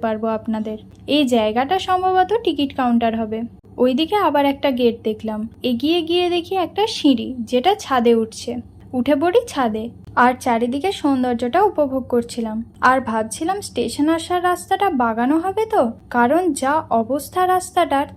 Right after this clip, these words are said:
তাতে স্টেশন আসার রাস্তা বলে মানা যাচ্ছে না। তারপরেই দেখলাম মদের বোতল, অর্থাৎ এখানে মাতালদের আড্ডা বসে। ট্রেন চলাচল শুরু হলে আশা করি এসব ঠিক হয়ে যাবে। আর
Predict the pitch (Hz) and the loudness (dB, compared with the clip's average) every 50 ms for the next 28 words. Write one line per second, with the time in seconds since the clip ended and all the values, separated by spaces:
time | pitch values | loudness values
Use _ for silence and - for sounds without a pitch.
0 | - 254 226 226 226 330 349 339 - - 269 247 240 - 294 294 311 311 302 - | -4 -4 -4 -2 -2 -4 -4 -6 -4 -4 -4 -4 -2 0 0 0 0 0 -2 -2
1 | 339 339 320 302 285 277 - - 302 285 269 302 311 392 453 427 349 285 262 254 | -4 -2 -2 -2 -2 -2 -4 -6 -6 -4 -2 -2 0 -2 0 2 2 2 2 2
2 | 247 233 233 220 - - - 240 226 220 214 220 233 - - - - 254 247 247 | 2 0 0 -2 -4 -4 -4 -4 -4 -4 -4 -6 -10 -14 -6 -2 2 2 2 2
3 | 240 240 302 311 320 392 403 359 359 - - 349 427 453 427 370 302 277 247 262 | 2 2 0 2 2 0 0 0 -2 -2 -2 -2 -2 0 4 4 6 6 6 4
4 | 254 254 233 233 233 233 - 220 214 233 240 - - - - - - - - 240 | 4 2 2 0 -2 -4 -4 -6 -8 -8 -10 -12 -18 -20 -20 -20 -10 -2 0 0
5 | 233 233 - - 403 415 403 320 - 330 349 381 381 339 277 269 240 - 240 233 | 0 0 0 0 0 0 0 -2 0 0 -2 0 2 2 2 2 2 0 0 0
6 | 240 262 302 392 440 403 294 247 240 226 - 233 226 226 220 214 - 233 220 220 | 2 2 0 0 2 2 2 2 2 2 0 0 0 0 -2 -4 -6 -6 -8 -4
7 | - - 269 269 269 285 277 349 349 359 370 370 415 415 415 - - 302 294 311 | -2 2 4 4 4 4 4 4 2 2 0 0 0 -2 -2 -2 -4 -4 -2 -2
8 | 339 349 370 392 415 466 415 277 269 - 311 311 302 349 359 403 392 370 - - | 0 0 0 2 2 2 2 2 2 0 -4 -4 -4 -2 -2 0 -2 0 0 -2
9 | 440 440 - - 320 262 254 254 247 233 220 220 226 220 220 220 240 - - - | -2 -2 -4 -4 -6 -4 -2 0 0 0 0 -2 -2 -4 -4 -6 -8 -10 -14 -20
10 | - - - 285 294 | -10 -2 2 2 2